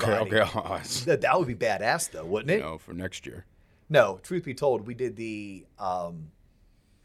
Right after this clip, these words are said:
Speaker 1: the pledging in of the new board at the end.
Speaker 2: Mm-hmm.
Speaker 1: And by that time, the crowd was getting rowdy and rambunctious. They started the event at four thirty with two drink tickets,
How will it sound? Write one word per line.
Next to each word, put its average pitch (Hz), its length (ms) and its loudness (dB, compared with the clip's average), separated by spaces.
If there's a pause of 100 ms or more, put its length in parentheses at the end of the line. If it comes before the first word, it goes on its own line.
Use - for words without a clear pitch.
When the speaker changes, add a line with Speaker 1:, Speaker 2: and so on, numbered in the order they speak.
(220)
Speaker 1:
the 90 220 0 (320)
pledging 120 560 -2
in 120 420 -8
of 98 640 -2 (100)
the 104 120 0
new 113 200 -2
board 107 460 2
at 101 140 -6
the 104 180 -16
end. 123 420 -6 (100)
Speaker 2:
Mm-hmm. 87 240 -8
Speaker 1:
And 120 120 -8
by 117 120 8
that 120 200 4
time, 98 340 -6
the 101 80 -12
crowd 101 340 -2
was 95 140 -12
getting 101 280 -10
rowdy 92 340 -6
and 87 160 -14
rambunctious. 87 600 -8
They 139 100 0
started 185 300 4
the 165 100 -6
event 131 180 -4
at - 60 -20
four 117 200 -6
thirty 98 420 -4 (520)
with 120 320 6 (180)
two 269 180 -6
drink 202 280 0
tickets, 196 560 -2